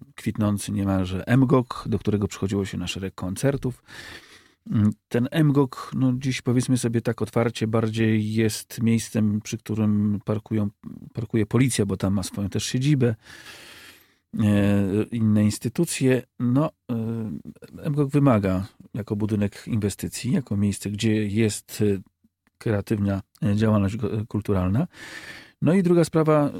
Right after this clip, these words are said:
kiedyś stadion był przy, mm, zespole szkół, teraz został wyprowadzony, wyprowadzony z, na, na, na obrzeża miasta. No ale ten stadion, powiem tak, że sam widziałem na jesieni,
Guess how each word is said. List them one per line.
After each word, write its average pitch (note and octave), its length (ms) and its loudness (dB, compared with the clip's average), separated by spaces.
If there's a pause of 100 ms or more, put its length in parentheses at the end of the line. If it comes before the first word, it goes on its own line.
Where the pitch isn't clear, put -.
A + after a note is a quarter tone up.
(220)
kiedyś B2+ 420 2
stadion A#2 480 4
był A2 500 2
przy, G#2 440 0 (320)
mm, G#2 300 2
zespole G#2+ 420 0
szkół, D#3+ 600 4
teraz G#2 280 0
został G#2 240 -4
wyprowadzony, G#2 720 2 (240)
wyprowadzony G#2+ 840 2
z, - 360 -10 (260)
na, G#2+ 300 0
na, G#2+ 320 2
na G2+ 80 2
obrzeża C3+ 340 2
miasta. G#2+ 420 0 (600)
No B2 80 0
ale D3+ 140 2
ten C#3+ 120 -2
stadion, D3 540 2 (520)
powiem A#2 300 4
tak, B2 220 2
że A#2 140 2
sam C3 460 4 (640)
widziałem G#2+ 460 4
na G#2+ 100 6
jesieni, G#2 520 2